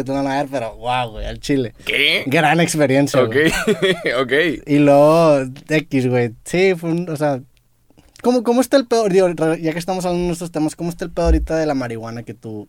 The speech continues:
Speaker 1: que tú andas? O sea, ¿ya es legal? ¿Puede-, puedes?
Speaker 2: No, eh, atrasaron la votación.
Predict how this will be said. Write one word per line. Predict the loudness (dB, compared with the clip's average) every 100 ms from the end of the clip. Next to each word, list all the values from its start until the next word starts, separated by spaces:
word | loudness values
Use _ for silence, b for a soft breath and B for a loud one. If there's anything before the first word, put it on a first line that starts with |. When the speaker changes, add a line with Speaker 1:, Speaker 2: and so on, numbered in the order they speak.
| _
Speaker 1:
que | -16
tú | -14 -12
andas? | -12 -12 -16 -16
O | -6
sea, | -2
¿ya | 0
es | 2
legal? | 2 2 0 -2
¿Puede-, | -4 -4 -2
puedes? | -2 -2
Speaker 2:
No, | 0 2 0 -2 -12 -4
eh, | -2 0
atrasaron | 0 0 0 2 2 4
la | 2
votación. | 0 -2 -2 0 0 -2